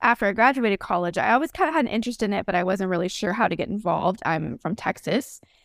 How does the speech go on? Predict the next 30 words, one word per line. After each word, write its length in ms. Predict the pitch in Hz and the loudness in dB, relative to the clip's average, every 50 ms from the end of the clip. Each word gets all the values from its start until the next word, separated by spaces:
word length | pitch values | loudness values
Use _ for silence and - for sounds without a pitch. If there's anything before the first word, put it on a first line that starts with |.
| _ _ _ _ - - | _ _ _ _ -6 -2
originally. 640 | 214 214 214 254 240 196 185 190 196 208 226 - - | -2 0 0 0 0 0 -2 -2 -2 -4 -4 -2 -2
And 200 | 233 208 214 240 | 0 2 2 0
so 360 | - - 226 208 202 208 - | 2 2 4 4 4 4 2
it's 180 | - 233 - - | -2 -6 -2 4
not, 280 | 254 254 247 240 - - _ _ _ _ _ _ _ _ _ _ _ _ _ _ _ _ - | 4 6 6 6 4 0 _ _ _ _ _ _ _ _ _ _ _ _ _ _ _ _ -6
you 120 | - 330 359 | -2 0 2
know, 80 | 403 | 4
they 80 | 359 269 | 4 4
have 100 | 262 220 | 4 4
a 40 | 240 | 4
lot 160 | 233 233 240 | 4 4 2
of 60 | 233 | 2
stuff 180 | - 269 247 - | 0 -2 0 2
going 220 | 247 214 220 220 | 2 2 2 4
on 160 | 208 208 208 | 2 2 2
now. 360 | 202 208 190 202 202 202 202 | 2 2 4 4 4 2 2
And, 180 | 190 180 180 202 _ _ _ _ _ - | 2 0 -2 -6 _ _ _ _ _ -4
but, 140 | - 233 254 | -4 -2 0
you 60 | 311 | 4
know, 140 | 294 233 214 | 4 4 6
back 260 | 233 226 226 - - | 6 6 4 4 2
then 140 | - 226 226 | 0 2 2
it 100 | 214 208 | 4 4
wasn't, 300 | 220 285 226 208 202 _ - | 2 2 2 0 -4 _ -2
um, 460 | - 185 180 180 180 170 180 175 - - _ _ _ _ _ - | 0 0 0 0 -2 -2 -4 -4 -6 -8 _ _ _ _ _ -2
readily 340 | 208 233 226 226 226 214 202 | 2 2 4 4 4 2 2
available 640 | 202 208 185 196 196 196 180 180 180 180 156 - | 2 2 2 2 2 0 0 0 0 0 0 -2
to 120 | - - 196 | -6 -10 -10
find 380 | - - 247 196 185 190 185 | 0 0 0 2 2 2 2
out, 400 | 175 156 127 - _ - - - | 2 2 0 -2 _ -10 -14 -14